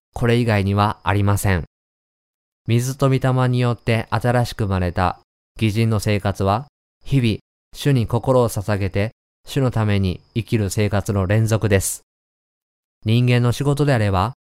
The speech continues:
期待された目標に到達すれば終わります。しかし、この信仰生活は、主が帰ってくる日まで生きなければなりません。しかしながら、この生活は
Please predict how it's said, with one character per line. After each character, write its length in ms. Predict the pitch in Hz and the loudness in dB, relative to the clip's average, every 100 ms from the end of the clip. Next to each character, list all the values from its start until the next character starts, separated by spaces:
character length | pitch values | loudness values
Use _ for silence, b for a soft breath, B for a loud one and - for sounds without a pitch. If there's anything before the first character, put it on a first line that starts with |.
| _ - | _ -8
期 100 | - | 0
待 180 | 117 | 0
さ 100 | 107 | 2
れ 120 | 123 123 | 0 0
た 120 | 120 | 0
目 220 | 117 - | 0 -2
標 180 | - 123 | -2 0
に 80 | 117 | 0
到 200 | 120 117 | -2 -2
達 180 | 123 | -2
す 80 | - | -2
れ 140 | 123 101 | -2 0
ば 200 | 92 - _ _ - | 0 -2 _ _ -4
終 80 | 98 | 0
わ 60 | 104 | 2
り 80 | 98 | 2
ま 160 | 95 | 0
す。 160 | - - _ _ _ _ _ _ _ _ _ _ | -2 -10 _ _ _ _ _ _ _ _ _ _
し 100 | - | -10
か 160 | - 131 | -4 -2
し、 260 | 117 98 - | -2 -6 -6
こ 140 | - 123 | -4 -2
の 80 | |
信 240 | 120 139 139 | 0 -2 -2
仰 180 | 139 131 | -2 -2
生 180 | 147 131 | -2 -2
活 240 | 104 - | -4 -2
は、 220 | 90 98 - _ _ - | -2 -2 -6 _ _ -10
主 160 | - | -2
が 140 | 139 117 | 0 0
帰 160 | - | 0
っ 80 | 135 | -2
て 180 | 139 147 | 0 -2
く 140 | 139 | 0
る 80 | 113 | -2
日 100 | 104 | 0
ま 160 | 110 101 | 0 0
で 160 | 87 - _ _ - | -2 -4 _ _ -6
生 80 | |
き 120 | - 117 | -2 0
な 100 | 120 | 0
け 80 | 113 | 2
れ 100 | 123 | 2
ば 120 | 151 | 2
な 80 | 123 | 0
り 100 | 98 | 0
ま 140 | 87 | -2
せ 140 | 92 | -2
ん。 120 | 82 71 _ _ _ _ _ _ _ _ _ - | -4 -6 _ _ _ _ _ _ _ _ _ -18
し 140 | - | -6
か 120 | 147 | -2
し 140 | 139 151 | 0 2
な 80 | 131 | 2
が 100 | 98 | 2
ら、 200 | 90 135 _ _ _ | 0 -4 _ _ _
こ 80 | - | -2
の 80 | 127 | 0
生 220 | 131 127 | 0 0
活 240 | 123 117 | 0 0
は 220 | 113 107 | 0 0